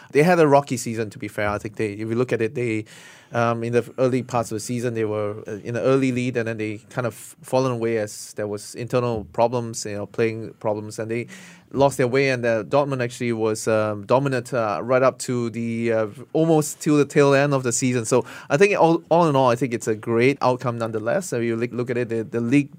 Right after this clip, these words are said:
difference between the first and second was minimal. I mean, it was two points. I can take that as a, as a huge, entertaining season as, as an outcome.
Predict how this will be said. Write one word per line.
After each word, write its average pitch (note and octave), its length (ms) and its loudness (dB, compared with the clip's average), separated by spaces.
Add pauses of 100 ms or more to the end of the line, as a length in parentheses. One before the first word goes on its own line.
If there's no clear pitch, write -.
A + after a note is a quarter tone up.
(100)
difference B2+ 440 -2
between A#2 500 -10 (220)
the - 60 -18
first B2+ 220 2
and A2+ 100 -4
second A2 320 -2
was G#2 240 -6 (120)
minimal. A2 380 -6 (140)
I F#2 80 -6
mean, G#2+ 100 -8
it G#2+ 80 -6
was G#2+ 160 -6
two C#3 140 -4
points. A2+ 440 -6 (460)
I A#2+ 60 -2
can B2 160 -4
take C#3+ 180 2
that A#2+ 160 4
as A2+ 160 -2
a, G#2 180 0
as G#2+ 120 -6
a G#2+ 160 -4
huge, - 560 -4
entertaining C3 560 2
season A#2 320 -2
as, G#2+ 180 -4
as A2 220 -2
an G#2 80 -8
outcome. F2 340 -10